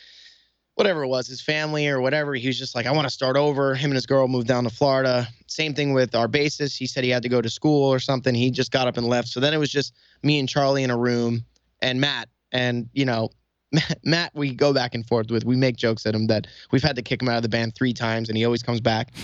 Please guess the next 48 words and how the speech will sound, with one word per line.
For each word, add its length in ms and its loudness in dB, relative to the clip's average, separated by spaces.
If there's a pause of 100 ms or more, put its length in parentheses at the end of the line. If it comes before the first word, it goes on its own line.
(480)
But, 200 0
like, 360 -2 (440)
so 360 0
really 300 4
a 80 0
lot 180 2
of 80 -4
the 60 -2
communication 720 0
since 400 -2
then 320 0
has 180 -2
been 180 0
me 140 2
and 80 0
Charlie, 400 0
like, 260 -2 (160)
"How 160 -4
do 60 2
we 80 2
bring 220 -2
this 100 -4
thing 180 -4
back 200 -2
to 120 -4
life?" 320 -4 (1000)
And 440 -6 (440)
you 120 0
gotta 140 2
figure, 380 0
me 180 2
and 80 0
him 160 2
are 80 2
both 280 2
hungry 420 0
for 160 -2
music. 580 0
You 160 0
know, 220 2
we're 100 0
just 240 -4
trying 220 0
to 80 2
make 180 2
stuff 260 -2
happen. 420 -4
But 200 -2